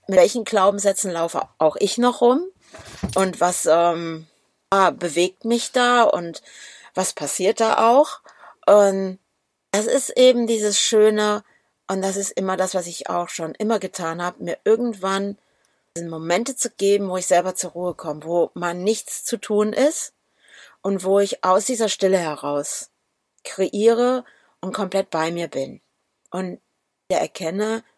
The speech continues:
wo bin ich mir treu. Und wenn, ich kann das einfach dir jetzt so mal erzählen, also diese Scheidung, die war wirklich, also so jetzt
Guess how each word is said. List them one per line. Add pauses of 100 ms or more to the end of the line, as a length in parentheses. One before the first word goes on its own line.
wo
bin
ich
mir
treu. (520)
Und
wenn, (540)
ich
kann
das
einfach
dir
jetzt
so
mal
erzählen,
also (240)
diese
Scheidung, (680)
die
war (120)
wirklich, (420)
also
so
jetzt